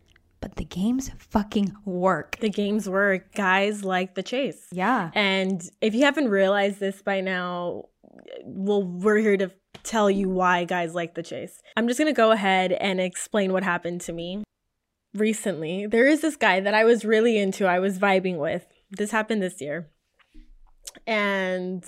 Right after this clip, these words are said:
Speaker 2: we would talk almost every day.
Speaker 1: Mm-hmm. Kimmy was just, she just looked different, talked different. Like, I was like,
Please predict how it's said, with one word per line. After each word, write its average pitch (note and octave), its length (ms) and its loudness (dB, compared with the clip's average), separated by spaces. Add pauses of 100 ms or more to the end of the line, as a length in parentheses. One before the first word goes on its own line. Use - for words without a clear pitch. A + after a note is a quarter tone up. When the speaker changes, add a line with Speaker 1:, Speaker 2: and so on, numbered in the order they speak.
(140)
Speaker 2:
we G#3 200 0
would G#3+ 160 6
talk G3+ 400 -2
almost G3+ 280 -4
every G3 260 -2
day. F3+ 480 -2 (320)
Speaker 1:
Mm-hmm. F#3+ 320 -12 (360)
Kimmy F4+ 380 -6
was C#4+ 280 2
just, - 340 -6
she C4+ 160 -8
just - 240 -14 (380)
looked A3 400 -8
different, A3+ 440 -4
talked G3 320 -2
different. G3+ 380 -4
Like, G3 140 -6
I G3 120 0
was G3+ 160 -4
like, F#3+ 200 -4